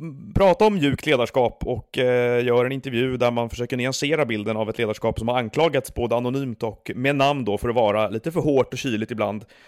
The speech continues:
då är det ju besynnerligt att man, eh, börjar, eh, referera till, eh, inspirationsaspekter av ledarskapet i Tyskland på trettio och fyrtiotalet, eller vad säger du, Disco?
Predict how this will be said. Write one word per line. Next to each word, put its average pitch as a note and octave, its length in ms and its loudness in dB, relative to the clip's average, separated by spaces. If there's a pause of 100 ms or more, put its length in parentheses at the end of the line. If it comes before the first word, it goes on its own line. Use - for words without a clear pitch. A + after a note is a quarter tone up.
(280)
då C#3+ 140 4
är D3 200 6
det B2 60 4
ju A#2+ 100 2
besynnerligt C3 760 -2
att - 320 -6
man, G#2+ 360 -4
eh, G2+ 380 -2
börjar, G#2 680 -2
eh, G2 240 -4
referera G2+ 480 -2
till, G2 340 -6
eh, F#2+ 180 -2 (720)
inspirationsaspekter - 1800 -4
av A2+ 220 2
ledarskapet A2 420 0
i - 40 -16
Tyskland - 360 -4
på - 60 -4
trettio - 280 -2
och G#2+ 60 -6
fyrtiotalet, D3 640 2
eller B2+ 80 -2
vad B2+ 80 -4
säger A#2 160 2
du, F#2 60 -2
Disco? G#2+ 280 -10